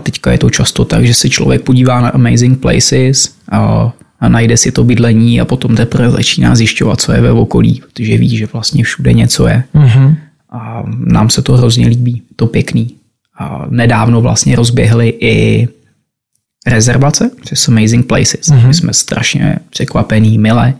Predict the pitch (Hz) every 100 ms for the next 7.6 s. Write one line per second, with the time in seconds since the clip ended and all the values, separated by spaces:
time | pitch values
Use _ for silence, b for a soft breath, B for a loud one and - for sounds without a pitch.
0 | B B B B _ 123 - 127 131 123
1 | - 120 123 135 131 117 110 107 110 -
2 | 113 120 123 117 120 120 120 113 107 113
3 | - - 98 104 101 107 - 120 107 107
4 | 113 110 104 - 107 107 - - 113 -
5 | - 117 113 117 120 117 110 - 113 113
6 | - 117 110 113 123 117 113 117 113 117
7 | 123 117 113 107 110